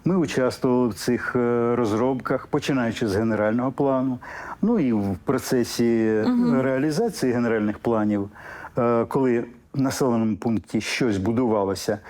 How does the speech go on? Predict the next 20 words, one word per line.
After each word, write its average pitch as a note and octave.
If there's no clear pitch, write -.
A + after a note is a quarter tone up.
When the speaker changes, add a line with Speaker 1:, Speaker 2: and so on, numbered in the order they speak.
Speaker 1:
конкретні A#2
якісь G#2+
об'єкти, A3
ми A#3
їх G3+
розташовували D3+
відповідно A#2
до G#2+
генплану. G2+
Speaker 2:
Окей. C4+
Speaker 1:
Е, B2+
причому, G#2+
е, -
ми D3
працювали, A#2
е, -
на C#3
рівні G#2
району, A2
Speaker 2:
Мгм. A3+